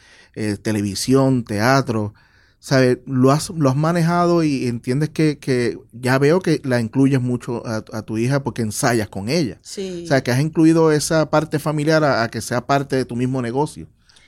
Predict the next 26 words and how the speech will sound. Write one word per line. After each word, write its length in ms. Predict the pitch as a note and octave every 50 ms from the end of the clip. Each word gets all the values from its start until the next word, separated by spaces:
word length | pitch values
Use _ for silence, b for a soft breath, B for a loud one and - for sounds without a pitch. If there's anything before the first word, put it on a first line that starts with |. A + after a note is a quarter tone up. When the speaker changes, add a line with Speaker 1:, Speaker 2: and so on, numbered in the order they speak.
| b b b b b b b _
Speaker 2:
Bueno, 260 | - G#3 A#3 B3 C4+ B3+
mira, 320 | B3 B3 B3+ C#4+ C#4+ - -
eh, 380 | - A3 G#3 G#3 G3+ F#3 E3+ - _ _ _ _
la 180 | - A3+ A3+ A#3+
hija 200 | C#4 D4+ D#4 D4+
mía, 460 | A#3+ G#3+ G3+ F#3 F3 E3+ E3 E3+ G#3 - _ _ _ _ _ _ _ _ _ _ _ _ _ _ _ _ _ _ _ _ _ _ _ _ _ _ _ _ _
sin 320 | - - - G3+ F#3+ G3 F3+
yo, 680 | F3 F#3 F#3+ G3 G#3 G#3+ G#3 G3 G3 F#3 F3 E3+ E3+ -
porque 260 | - F#3 - - G3
allá 240 | F#3+ F#3+ F#3+ F#3+ F#3+
en 160 | G3+ A3 A#3
mi 80 | A#3+ A#3+
país 380 | G3 - F#3 F3 F3 E3+ E3+ -
hay 80 | -
muchos 460 | F3+ F#3 F#3 G3+ - - G#3 G3+ -
artistas 680 | G#3 F#3+ D#3+ - _ _ E3 D#3 D3+ D3 - - - - - _ _
que 320 | - - F#3+ F3+ - - _
quieren 600 | - - F#3 F#3+ G#3 A3 A3+ G3+ D#3 D#3 D3+ D3+
que 100 | - -
sus 240 | - - D3 -
hijos 180 | D#3+ F3 F3+ D#3+
sean 180 | - D3 D3+ D3+
artistas 400 | D3+ C#3+ - D#3+ D#3 D#3 - D#3+
a 40 |
la 100 | D3 D3
mala 460 | C#3 D3 D3 C#3+ C#3+ C3+ B2 C#3+ -